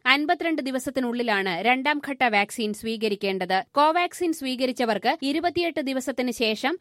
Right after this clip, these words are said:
രണ്ടാം ഘട്ടം എടുക്കണം. എങ്ങനെയും ആദ്യഘട്ടമെങ്കിലും എടുത്ത് കോവിഡ് ഭീഷണിയിൽ നിന്ന് സുരക്ഷിതരാവാൻ വലിയൊരു വിഭാഗം നെട്ടോട്ടമോടുമ്പോഴാണ് രണ്ടാം ഘട്ടം എടുക്കാനുള്ളവരുടെ തിക്കിത്തിരക്കും.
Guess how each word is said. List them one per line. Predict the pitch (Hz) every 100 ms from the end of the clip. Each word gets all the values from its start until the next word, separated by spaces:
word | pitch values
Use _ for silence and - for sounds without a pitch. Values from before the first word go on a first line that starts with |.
| 240
രണ്ടാം | 262 285 320 320
ഘട്ടം | 269 220 196 170
എടുക്കണം. | 214 226 220 214 175 156 -
എങ്ങനെയും | 262 302 302 233 254 381 254
ആദ്യഘട്ടമെങ്കിലും | 269 320 320 349 294 262 277 269 262 247
എടുത്ത് | 226 208 214 180 -
കോവിഡ് | 254 285 320 269
ഭീഷണിയിൽ | 277 277 277 262 262 247
നിന്ന് | 233 220 208
സുരക്ഷിതരാവാൻ | 262 269 285 330 277 247 214 202 190 -
വലിയൊരു | 247 285 339 320
വിഭാഗം | 262 240 233 240 214 190 - 254 254 320
നെട്ടോട്ടമോടുമ്പോഴാണ് | 320 311 262 233 226 226 208 180 214 339
രണ്ടാം | 269 285 294 359 330
ഘട്ടം | 285 269 247
എടുക്കാനുള്ളവരുടെ | 233 269 262 233 202 196 196 175 -
തിക്കിത്തിരക്കും. | 254 226 262 220 196 190 180